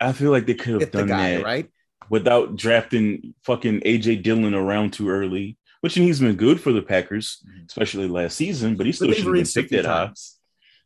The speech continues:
Speaker 1: Um, drafting Jordan Love for him not to play, and then
Speaker 2: Oh, uh,
Speaker 1: obviously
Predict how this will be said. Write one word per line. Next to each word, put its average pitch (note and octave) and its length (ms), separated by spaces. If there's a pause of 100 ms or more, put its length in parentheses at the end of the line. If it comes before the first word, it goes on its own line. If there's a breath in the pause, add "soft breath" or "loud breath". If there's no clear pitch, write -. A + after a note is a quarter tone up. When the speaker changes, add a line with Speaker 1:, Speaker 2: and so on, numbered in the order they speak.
Speaker 1:
Um, F#2+ 580
drafting B2 420
Jordan A2+ 360
Love A2+ 240
for - 100
him G#2+ 200
not G#2+ 200
to F#2 60
play, B2 460
and G2+ 140
then G2+ 200
Speaker 2:
Oh, F#2 60
uh, G#2 60
Speaker 1:
obviously A#2 400